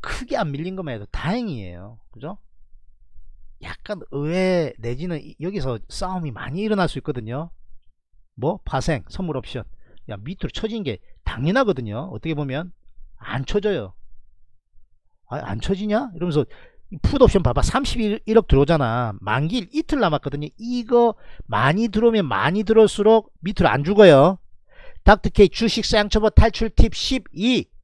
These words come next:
개인이 풋 옵션 많이 사두면 주가 안 빠진다.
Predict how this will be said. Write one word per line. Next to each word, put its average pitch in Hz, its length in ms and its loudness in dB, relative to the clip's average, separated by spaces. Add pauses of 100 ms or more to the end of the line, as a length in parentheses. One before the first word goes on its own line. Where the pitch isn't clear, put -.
(400)
개인이 240 460 4
풋 262 240 0
옵션 214 380 4 (180)
많이 190 320 0
사두면 240 380 4 (160)
주가 190 400 2
안 208 100 2
빠진다. 240 560 2